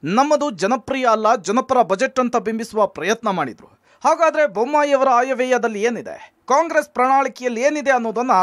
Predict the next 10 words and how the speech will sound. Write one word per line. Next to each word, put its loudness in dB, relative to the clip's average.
ನೋಡೋದಾದ್ರೆ, -2
ಕಾಂಗ್ರೆಸ್ 2
ವರ್ಸಸ್ 0
ಬೊಮ್ಮಾಯಿ 0
ಬಜೆಟ್. -4
ಬೊಮ್ಮಾಯಿ 2
ಬಜೆಟ್ -4
ಎಲೆಕ್ಷನ್ 0
ಮಿನಿಮಮ್ 0
ಬಜೆಟ್, -6